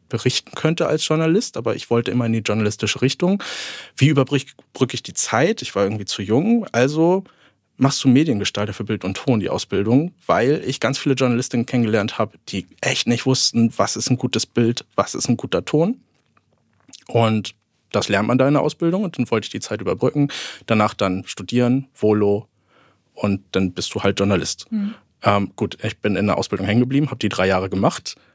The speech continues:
Speaker 1: Ähm, bin danach Cutter geworden. Erst, erst war ich in der Grafik, zwei D und drei D Animation, dann bin ich Cutter geworden. Ähm, hab Steuerung F mitentwickelt zum Beispiel, was sehr, sehr, äh, cool
Speaker 2: Wow.
Speaker 1: war. Ähm, das hat echt Spaß gemacht. Ähm, viele Feature-Produktionen, lange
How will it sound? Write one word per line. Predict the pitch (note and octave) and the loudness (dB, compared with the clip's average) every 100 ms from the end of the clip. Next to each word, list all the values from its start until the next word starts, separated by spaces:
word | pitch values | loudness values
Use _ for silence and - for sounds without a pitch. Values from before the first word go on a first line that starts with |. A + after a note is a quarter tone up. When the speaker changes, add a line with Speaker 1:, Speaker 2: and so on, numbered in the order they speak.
| _ _ - | _ _ -2
Speaker 1:
Ähm, | G2+ G2 F2+ | -2 -2 -4
bin | G2+ | -2
danach | G2 F#2 - | 0 0 -2
Cutter | - C#3+ C#3 | -2 0 0
geworden. | B2+ B2 A#2 A#2+ | 0 0 0 0
Erst, | - - | -4 -6
erst | - - _ - | -10 -12 _ -12
war | - | -10
ich | - | -6
in | |
der | - | -4
Grafik, | G#2 C#3+ B2+ | 0 0 0
zwei | - G#2 | -4 -4
D | G2+ | -4
und | - | -4
drei | A#2+ | -2
D | B2+ | 0
Animation, | A2+ A2+ F#2+ - G#2+ A2 | 0 -2 -4 -6 -8 -4
dann | G2 | -2
bin | F2+ | -2
ich | - | -4
Cutter | - C3 A2+ | -2 0 0
geworden. | G#2+ G#2+ G#2 G2+ - - - - _ - | 0 0 0 -2 -8 -18 -18 -20 _ -2
Ähm, | G#2 G#2+ G#2 G2+ G2 - _ - | 2 2 2 0 -4 -8 _ -10
hab | A2 - | -8 -4
Steuerung | - G#2+ G#2 A2 | -2 2 2 2
F | B2+ - | 0 0
mitentwickelt | A#2 - A2+ - - G#2 | -4 -4 -8 -8 -6 -6
zum | - G2+ | -4 -4
Beispiel, | G2+ - - F#2+ | -4 -4 -6 -6
was | F#2 - | -6 -4
sehr, | G#2 | -2
sehr, | F#2+ G2 G2+ - | 2 2 0 -2
äh, | G#2 - - | -4 -4 -2
cool | G#3+ D#3 | 2 4
Speaker 2:
Wow. | G3+ | 4
Speaker 1:
war. | G#2 G2+ - _ _ _ - | 2 2 -4 _ _ _ -8
Ähm, | G#2+ G2 F#2+ F#2+ F#2+ F#2 | -4 -2 -2 -2 -2 -4
das | F2+ F#2+ G2+ | -4 -4 -4
hat | - | -4
echt | F#2+ | -6
Spaß | - G2+ - | -2 -2 -2
gemacht. | G#2 G2 F2+ - - - | -2 -2 -2 -6 -14 -10
Ähm, | G2+ F#2 F2+ | -8 -6 -6
viele | - A2 | 0 0
Feature-Produktionen, | - - - - - G2 - - G2 G2 | 0 -2 -2 -2 -2 -2 -2 -2 0 2
lange | F#2+ G2+ G2 F#2 | 0 2 0 0